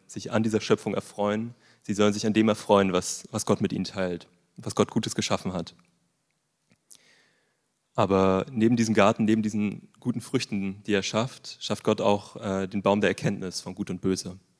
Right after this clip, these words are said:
Und auch dieser Baum hat Früchte, auch Früchte, die lecker aussehen.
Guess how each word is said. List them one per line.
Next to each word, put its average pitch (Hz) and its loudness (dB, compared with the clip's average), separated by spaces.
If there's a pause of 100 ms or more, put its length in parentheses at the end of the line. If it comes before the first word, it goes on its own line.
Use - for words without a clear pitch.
(480)
Und 95 0 (320)
auch 107 -10
dieser 117 6
Baum 113 4
hat 113 -6
Früchte, 131 -4 (260)
auch 127 -6
Früchte, - -2
die 101 -4
lecker 98 0
aussehen. 117 -4